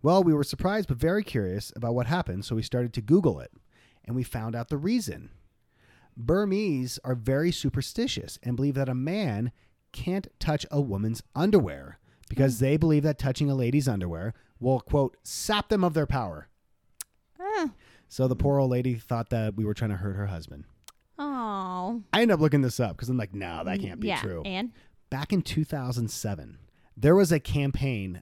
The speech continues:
Speaker 1: um, by a Thai-based group called Panties for Peace.
Speaker 2: Mm-hmm.
Speaker 1: Great name. In which supporters were actually encouraged to send women's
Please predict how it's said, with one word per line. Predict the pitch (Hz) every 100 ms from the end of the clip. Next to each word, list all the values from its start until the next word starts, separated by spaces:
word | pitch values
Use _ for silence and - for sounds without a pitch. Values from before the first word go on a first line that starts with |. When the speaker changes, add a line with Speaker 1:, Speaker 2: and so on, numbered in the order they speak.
| -
Speaker 1:
um, | 110 104 87
by | 92
a | 92 92
Thai-based | 107 127 135 135 -
group | - 123 151 - - _ _
called | - 113 -
Panties | 127 131 143 -
for | 113
Peace. | - - 127 147 - - - _ _ _ - - -
Speaker 2:
Mm-hmm. | 220 220
Speaker 1:
Great | 220
name. | 233 180 - _ - - -
In | 160
which | 160
supporters | 151 - 170 185 147
were | 151
actually | 135 147
encouraged | 127 - 160 147 -
to | 120
send | - 156 165 165
women's | 131 143 139